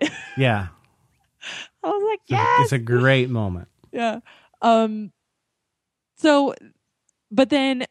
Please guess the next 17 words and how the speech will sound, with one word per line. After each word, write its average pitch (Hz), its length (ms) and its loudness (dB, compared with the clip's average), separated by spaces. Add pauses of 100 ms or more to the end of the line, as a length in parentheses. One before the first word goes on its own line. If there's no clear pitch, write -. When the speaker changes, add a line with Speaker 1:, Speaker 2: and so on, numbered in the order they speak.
Speaker 1:
okay, 233 220 0
so 190 360 0 (120)
that, 208 380 -4 (340)
we're 190 140 -4
gonna 202 140 -2
talk 190 200 -6
about 160 200 -4
that, 143 260 -4
but 170 180 -2 (100)
along 190 300 2
the 190 60 2
lines 185 320 2
of 160 160 -2
them 165 460 -2 (180)
not 175 280 0
having 175 400 -2
anything 202 580 -2